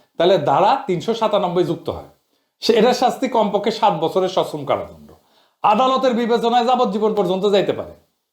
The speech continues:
সিআরপিসি সেকেন্ড শিডিউল অনুযায়ী যে সমস্ত অপরাধের সাজা সাত বছর বা তার বেশি, সেগুলো নন বেইলেবল।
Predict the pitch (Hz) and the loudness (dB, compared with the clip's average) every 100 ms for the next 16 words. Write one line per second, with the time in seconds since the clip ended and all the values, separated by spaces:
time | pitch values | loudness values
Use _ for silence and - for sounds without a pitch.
0 | _ - - 226 240 233 226 240 226 214 | _ -4 2 4 4 -2 -6 -4 -2 -2
1 | 226 254 254 254 247 226 226 147 98 - | -2 -4 -2 -2 -2 0 2 0 -4 -12
2 | _ - 165 208 240 220 240 202 226 226 | _ 0 2 4 2 2 0 2 0 2
3 | 233 240 233 - _ - - 208 190 151 | 2 2 -2 -10 _ -20 -6 0 2 2
4 | 113 - 247 196 214 240 254 185 - 240 | 0 0 0 2 0 2 2 2 2 0
5 | 208 185 139 98 - _ _ _ - - | 0 -2 -4 -8 -12 _ _ _ -8 2
6 | 233 240 285 247 262 240 156 135 107 | 2 4 2 2 -2 0 -2 -2 -6